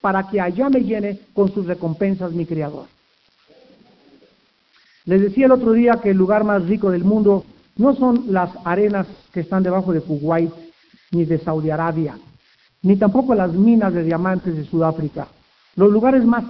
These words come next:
ricos del mundo son los cementerios. Porque ahí en los cementerios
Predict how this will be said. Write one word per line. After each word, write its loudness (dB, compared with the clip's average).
ricos 2
del -4
mundo -2
son -4
los -4
cementerios. -6
Porque 0
ahí 6
en 8
los 2
cementerios 2